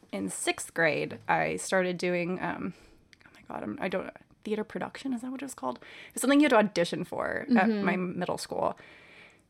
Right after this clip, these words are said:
Speaker 1: And I was like, "I'll just do it." And I got in. And then I was like, "Oh, okay, maybe I'm not terrible." Um, and so then I started doing more kids acting shows. So I did a whole bunch of musicals like Grease and West Side Story and Little Shop of Horrors, Velveteen Rabbit. I did all these things.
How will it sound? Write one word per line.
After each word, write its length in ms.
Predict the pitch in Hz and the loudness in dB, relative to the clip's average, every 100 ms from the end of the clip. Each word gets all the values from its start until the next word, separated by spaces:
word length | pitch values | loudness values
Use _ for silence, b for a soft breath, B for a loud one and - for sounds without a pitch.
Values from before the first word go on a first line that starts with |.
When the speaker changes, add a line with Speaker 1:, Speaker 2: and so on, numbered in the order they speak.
| - | -8
Speaker 1:
And 80 | 220 | -6
I 20 | |
was 100 | 233 | -6
like, 140 | 233 | -8
"I'll 120 | 240 | -8
just 180 | 254 196 | -8 -6
do 160 | 202 208 | -2 2
it." 180 | 196 - | 2 2
And 120 | 196 | 2
I 60 | 190 | 4
got 240 | 185 185 | 6 6
in. 120 | 160 180 | 4 2
And 100 | 196 | 0
then 80 | |
I 60 | 190 | -2
was 100 | 202 | -2
like, 180 | 208 - | -4 -4
"Oh, 200 | - 494 | -4 -2
okay, 200 | 220 220 | -2 -2
maybe 220 | 226 240 254 | -2 -2 -2
I'm 80 | 262 | -2
not 160 | 277 | -2
terrible." 460 | 262 269 175 151 180 - | -4 -2 0 -2 -4 0
Um, 420 | 214 185 160 185 B 185 - | 4 4 4 -2 B -10 -4
and 100 | 214 | 2
so 80 | 226 | 4
then 100 | 226 | 4
I 60 | |
started 240 | 233 233 220 | 4 4 4
doing 180 | 208 196 | 4 2
more 120 | 202 | 2
kids 180 | - 185 | 0 -2
acting 320 | 180 - 190 | -4 -6 -6
shows. 280 | - 185 185 | -4 -4 -2
So 120 | 185 | -2
I 80 | 185 | 0
did 240 | 185 180 | -2 -4
a 60 | - | -6
whole 120 | 196 | -4
bunch 120 | 190 | -4
of 60 | 190 | -4
musicals 380 | 165 156 165 160 | -4 -4 -6 -6
like 140 | 165 | -10
Grease 420 | - 220 208 208 - | 0 2 2 0 -2
and 320 | 165 160 160 | -4 -4 -6
West 160 | 180 175 | -6 -6
Side 100 | 170 | -6
Story 520 | - 214 202 190 190 | -2 2 2 2 -2
and 360 | - 165 160 170 - | -2 -4 -4 -10 -12
Little 160 | - - | -8 -6
Shop 160 | - 170 | -6 -8
of 80 | |
Horrors, 560 | - 185 180 180 180 - b b b b b _ | -4 -2 0 -2 -6 -14 b b b b b _
Velveteen 300 | 214 202 185 | -16 -10 -8
Rabbit. 400 | 175 185 214 214 | -6 -6 -6 -8
I 260 | - - - | -12 -20 -10
did 100 | 196 | -6
all 100 | 190 | -6
these 140 | 190 - | -6 -8
things. 360 | 202 202 208 | -8 -8 -8